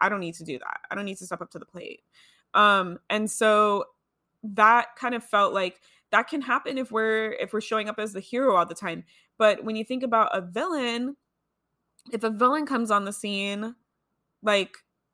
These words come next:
I just went, oh, something else popped into my head right now. And, like, the, the visual of, like, um,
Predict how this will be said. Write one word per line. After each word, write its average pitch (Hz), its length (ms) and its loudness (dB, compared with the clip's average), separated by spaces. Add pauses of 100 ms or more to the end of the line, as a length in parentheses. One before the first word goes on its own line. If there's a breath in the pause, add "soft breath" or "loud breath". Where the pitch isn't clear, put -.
(840)
I 226 120 0
just 240 180 -4
went, 233 160 0
oh, 175 280 0 (360)
something 220 300 -6
else 170 180 -4
popped 180 220 -4
into 180 180 -12
my 175 80 -6
head 180 160 -8
right 165 180 -8
now. 165 160 -8
And, 175 140 -10 (180)
like, 175 320 -10 (120)
the, 208 360 0
the 214 100 -2
visual 220 360 0
of, 214 160 4
like, 190 440 -2 (920 soft breath)
um, 180 680 -2